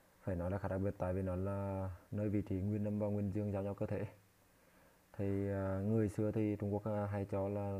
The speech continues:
đó là nơi tập trung của toàn bộ khí huyết trên cơ thể chúng ta. Nên là khá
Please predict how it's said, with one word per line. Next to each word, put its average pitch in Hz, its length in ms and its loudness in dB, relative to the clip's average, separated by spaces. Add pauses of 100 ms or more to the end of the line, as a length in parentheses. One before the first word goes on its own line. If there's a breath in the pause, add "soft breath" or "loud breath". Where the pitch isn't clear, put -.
đó 87 100 0
là 92 100 0
nơi 98 160 -2
tập 98 140 -2 (120)
trung 104 180 0
của 98 80 -2
toàn 98 220 0
bộ 90 160 0
khí 92 160 -2
huyết 90 200 -2
trên 95 140 -6
cơ 101 80 -2
thể 87 200 -4 (100)
chúng 90 60 -6
ta. 95 140 -2 (1000 loud breath)
Nên 98 240 -2
là 92 480 -2
khá 87 100 -2